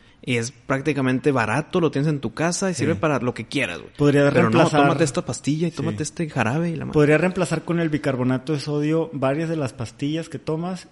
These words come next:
Speaker 2: varios de los productos de, de limpieza, güey, de tu casa, güey.
Speaker 1: Ujú.
Speaker 2: Y
Speaker 1: Y te
Speaker 2: de,
Speaker 1: evitas químicos
Speaker 2: de
Speaker 1: hasta el
Speaker 2: higiene,
Speaker 1: pito,
Speaker 2: sí.
Speaker 1: güey.
Speaker 2: Yo lo uso un chingo, ¿eh? O sea,
Speaker 1: Ujú.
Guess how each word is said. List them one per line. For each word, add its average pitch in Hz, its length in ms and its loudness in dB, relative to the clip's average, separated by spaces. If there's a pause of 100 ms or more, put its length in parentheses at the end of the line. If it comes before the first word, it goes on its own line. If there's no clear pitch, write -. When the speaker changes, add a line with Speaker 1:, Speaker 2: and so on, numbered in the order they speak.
Speaker 2:
varios 127 380 -4
de 147 80 -2
los 131 160 -4
productos 113 480 -6
de, 120 400 -4
de 98 680 -8
limpieza, 117 600 -4
güey, 170 200 -8 (160)
de 117 100 -10
tu - 180 -16
casa, 113 320 -12
güey. 113 260 -4
Speaker 1:
Ujú. 170 140 -4 (880)
Speaker 2:
Y 104 880 -6
Speaker 1:
Y 113 100 -4
te 117 100 -4
Speaker 2:
de, 120 80 2
Speaker 1:
evitas 120 220 -2
químicos 123 420 0
Speaker 2:
de 131 60 2
Speaker 1:
hasta - 160 -4
el 123 80 0
Speaker 2:
higiene, 110 200 0
Speaker 1:
pito, 110 100 -8
Speaker 2:
sí. 120 60 -8
Speaker 1:
güey. 135 100 -14
Speaker 2:
Yo 165 340 4
lo 190 120 4
uso 175 160 -2
un 175 120 0
chingo, 156 340 -4
¿eh? 143 120 -6
O - 20 -10
sea, 131 160 -6
Speaker 1:
Ujú. 120 200 -2